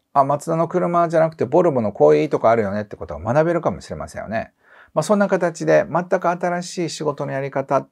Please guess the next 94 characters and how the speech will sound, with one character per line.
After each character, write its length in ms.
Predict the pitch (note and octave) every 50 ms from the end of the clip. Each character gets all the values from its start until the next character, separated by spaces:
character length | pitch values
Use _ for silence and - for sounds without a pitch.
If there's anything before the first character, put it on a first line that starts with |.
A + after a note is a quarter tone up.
| _ - -
を 140 | D3+ C#3+ C3
始 340 | A#2+ A2+ - D3 C3+ C#3+ C#3+
め 100 | C#3 C#3
る 80 | C#3
こ 140 | C3+ C#3+ C3
と 100 | - F2
で、 280 | F2+ A#2+ B2+ A2 - _ _ _ _ _ _ _ _ _ _ _ _ _ _ -
皆 180 | - C3 C#3 C3+
さ 180 | - - B2 F#2
ん 60 | G2
の 260 | A#2 D3 B2+ - _ _ _ _ _
視 120 | - - -
点 160 | - A2+ G#2
っ 20 | G2+
て 100 | - E2+
い 40 | F2
う 20 |
の 60 | A#2
も 240 | D#3+ F3 C3 - _ _ _ _ _ _ -
大 200 | A2 G#2 G2 G2+
き 100 | - -
く 80 | _ _ -
変 100 | A2+ G2+ G2
わ 40 | G2+
る 60 | G2
ん 40 | F#2
じ 60 | G2+
ゃ 40 | G2
な 100 | A2 A2+
い 60 | A2+
か 80 | - A2+
な 180 | B2+ C#3 C#3+
と 140 | C#3+ - _ _ _ -
い 60 | G2
う 60 | F2+
ふ 100 | F2+ -
う 20 | G2
に 80 | G#2
思 100 | G2+ F#2+
い 60 | F2
ま 140 | D#2 C#2+ D2
す。 160 | - - _ _ _ _ _ _ _ _ _ -
え、 100 | - A#2+
そ 120 | - - D3+
う 40 |
い 20 | C#3+
う 40 | C3
意 40 |
味 40 | A#2 A#2
で、 260 | C3 C3 A#2+ - _ _ _ _ _ -
え 300 | - G2+ G2 F#2+ F#2 -
ー、 40 | -
今 160 | D#3 E3+ E3
の 100 | D#3+ E3+
仕 160 | E3+ - - F3
事 260 | E3+ E3 D#3+ F3+ G3
を 220 | G#3 G3+ - _ -
新 280 | - C3+ D3 C3+ B2+ A#2+
し 100 | - -
く 100 | - F#2+
し 80 | -
て 120 | - - A#2
い 60 | G#2+
く 100 | - A#2+
っ 40 | G#2
て 120 | - A2
こ 100 | - A2+
と 80 | G2+ G#2+
も 100 | G#2 -
あ 60 | C3
る 80 | B2+
か 80 | - A2
も 80 | G2 F#2+
し 140 | - -
れ 80 | A2 G#2
な 100 | G#2 F#2+
い 80 | F2 F2+
し、 300 | - - C#3 A#2 - - _ _ _ _ _ _ _ _ _ _ _ _ - -
全 200 | C3+ E3 F3+ F3+
く 220 | - F#3 - - -
新 360 | - F3+ F3+ A3 G#3 G#3+ G#3+
し 100 | G#3 - F3+
い 40 | D#3+
仕 140 | - -
事 220 | D#3 D3 - D#3 C#3+
の 60 | C#3+
や 80 | C#3 C3+
り 80 | C#3 C3
方 240 | C3+ B2 B2+ B2+
を 60 | B2 A2
し 80 | -
て 140 | - - A2+
い 80 | A2 A2
く。 240 | - D3 F#3+ G3+